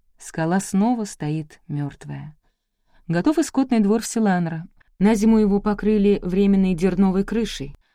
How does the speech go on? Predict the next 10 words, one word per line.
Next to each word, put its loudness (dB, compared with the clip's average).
Большое 2
строение 2
разделено -2
на -2
комнаты, 0
светлые -4
комнаты. -2
Посредине 2
огромная 2
гостиная. -2